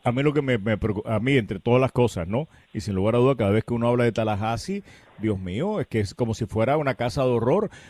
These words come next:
Pero lo que hablaba yo, Martí-, el comisionado Martínez, hace solamente unos minutos, eh, Juan Camilo, que están eliminando la posibilidad de que los condados puedan zonificar. Eso me parece que es la intromisión y el peli-, uno de los peligros más grandes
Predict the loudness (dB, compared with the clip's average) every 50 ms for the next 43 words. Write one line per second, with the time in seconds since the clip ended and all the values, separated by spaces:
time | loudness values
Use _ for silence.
0 | -20 _ -2 -2 0 0 0 0 0 0 2 2 2 2 2 2 2 2 2 2
1 | 0 -2 -2 -2 -4 -4 -2 -2 -4 -2 -2 -2 -2 0 -2 -2 -2 -4 -6 -4
2 | -4 -4 -2 -4 -4 -4 -4 -2 0 -2 0 -2 -2 -4 -4 -4 -4 -4 -6 -6
3 | -4 -6 -6 -4 -4 -6 -4 -2 -2 -2 -2 -2 -4 -6 -6 -6 -4 -2 -2 0
4 | 0 -2 -4 -4 -12 -20 -20 _ _ _ _ _ -2 -2 0 2 0 0 0 0
5 | 0 0 0 0 0 0 0 0 0 0 0 -2 -2 -2 -2 -2 -2 -4 _ _
6 | 0 0 0 0 -2 -4 -2 0 0 2 2 2 2 2 0 0 0 2 0 0
7 | 0 -2 -2 0 2 2 2 0 -2 -4 -10 -10 -6 -2 0 0 2 2 2 0
8 | -2 -2 0 0 0 0 0 -4 -4 -6 -6 -6 -6 -6 -6 -8 -6 -2 0 0
9 | 2 0 -2 -4 -8 -16 -20 _ _ _ _ _ _ 0 0 2 4 4 2 4
10 | 4 2 2 2 0 2 0 0 -2 -4 -6 -2 0 0 2 2 0 0 0 0
11 | 0 0 0 -2 -6 -4 -2 -2 -2 0 0 2 2 2 2 0 -2 0 2 2
12 | 0 0 0 0 -2 2 2 4 4 4 4 2 2 0 2 2 2 2 2 0
13 | -2 -2 -2 -2 -2 -2 -2 0 -2 -2 -2